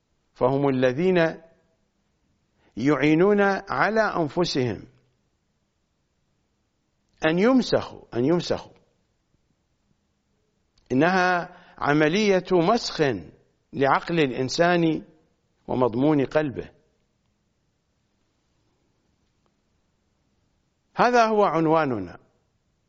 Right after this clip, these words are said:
موقف الضمير ما بين منطق الأمير ومنطق الحمير.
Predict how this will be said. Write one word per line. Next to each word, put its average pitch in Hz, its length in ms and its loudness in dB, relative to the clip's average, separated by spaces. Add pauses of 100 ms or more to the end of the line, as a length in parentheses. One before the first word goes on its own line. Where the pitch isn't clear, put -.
(180)
موقف 185 540 0
الضمير 190 840 0 (1120)
ما 151 220 2
بين 175 640 2 (280)
منطق 185 520 -2
الأمير 196 920 0 (800)
ومنطق 156 560 0
الحمير. 110 500 -6